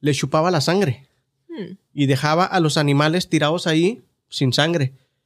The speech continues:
Speaker 1: Entonces no se explicaban cómo en tan poquita, tan poquito tiempo podía alguien, un ser humano o un coyote o algo,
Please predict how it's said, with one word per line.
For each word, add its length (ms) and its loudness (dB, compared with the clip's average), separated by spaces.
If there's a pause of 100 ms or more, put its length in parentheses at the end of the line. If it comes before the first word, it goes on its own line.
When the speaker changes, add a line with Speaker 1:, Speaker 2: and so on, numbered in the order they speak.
(180)
Speaker 1:
Entonces 420 2
no 140 2
se 100 0
explicaban 500 -2
cómo 180 -2
en 120 -2
tan 220 0
poquita, 580 -2
tan 160 2
poquito 320 -2
tiempo 320 0
podía 500 0
alguien, 380 0
un 100 2
ser 160 0
humano 720 0 (280)
o 120 -4
un 160 2
coyote 520 0
o 160 2
algo, 320 0